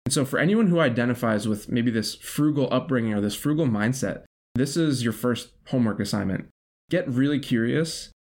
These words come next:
and ask yourself what thoughts are driving your frugality. What fears or doubts? Maybe it's a fear or lack of belief that you're actually cut out to run your own business.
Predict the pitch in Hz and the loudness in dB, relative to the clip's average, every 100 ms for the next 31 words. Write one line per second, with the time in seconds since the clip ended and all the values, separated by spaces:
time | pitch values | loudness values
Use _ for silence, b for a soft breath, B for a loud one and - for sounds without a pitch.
0 | - 120 117 120 - 156 175 156 110 113 | -2 0 0 -2 -2 -2 0 0 0 0
1 | 165 - 127 117 143 120 104 110 107 107 | 0 -2 -2 0 0 -4 -2 0 0 0
2 | 104 101 98 123 - 117 - 107 104 92 | 0 -2 -2 -4 -4 -2 0 0 0 -2
3 | - 113 - _ _ _ - 120 165 - | -2 -4 -6 _ _ _ -6 0 0 -2
4 | - 139 131 113 110 104 95 69 - - | 0 2 0 0 -4 -2 -2 -4 -6 -8
5 | - - b b - 120 156 175 160 143 | -8 -12 b b 0 2 2 0 0 -2
6 | 147 151 151 120 117 123 110 110 127 - | 0 2 2 2 0 0 0 2 2 0
7 | 90 120 156 - 113 - 110 110 113 113 | 0 2 0 0 -2 0 0 0 -2 0
8 | 110 110 110 107 127 117 95 - | 2 2 0 0 0 -2 -4 -8